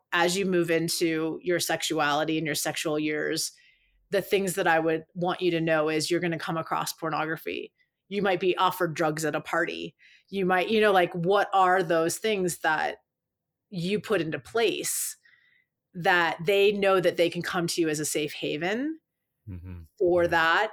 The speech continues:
Speaker 1: and having those discussions. I try not to make anything bad wrong, because the moment you make a bad wrong, they want, they often, they want to go do this, look at the thing, right? It's like,
Speaker 2: Yeah.
Speaker 1: i-, the conversation is more of,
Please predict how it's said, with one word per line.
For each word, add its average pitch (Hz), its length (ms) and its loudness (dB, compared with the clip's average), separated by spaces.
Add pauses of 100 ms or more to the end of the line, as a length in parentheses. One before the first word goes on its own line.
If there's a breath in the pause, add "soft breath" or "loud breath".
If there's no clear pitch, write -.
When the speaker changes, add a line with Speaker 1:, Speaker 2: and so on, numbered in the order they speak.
(120)
Speaker 1:
and 165 600 2
having 170 380 0
those 156 180 0
discussions. 170 580 0
I 190 100 0
try 220 260 0
not 226 140 4
to - 80 -4
make 202 180 2
anything 196 400 0
bad 165 380 2
wrong, 156 580 0
because 170 200 -2
the 185 80 2
moment 202 280 2
you 202 80 0
make 190 140 2
a 175 80 2
bad 165 260 2
wrong, 170 380 2
they 180 160 4
want, 175 300 -2 (120)
they 190 300 2 (120)
often, 262 440 4
they 277 180 8
want 277 420 6
to 269 100 0
go 269 200 8
do 311 300 4
this, 240 320 -4
look 285 200 6
at 254 120 2
the 254 160 2
thing, 240 340 6
right? 214 240 6
It's 262 140 -2
like, 214 240 2 (160 loud breath)
Speaker 2:
Yeah. 87 240 -4 (200)
Speaker 1:
i-, - 280 2
the 226 240 4
conversation 254 800 2
is 196 180 0
more 202 320 2
of, 180 560 2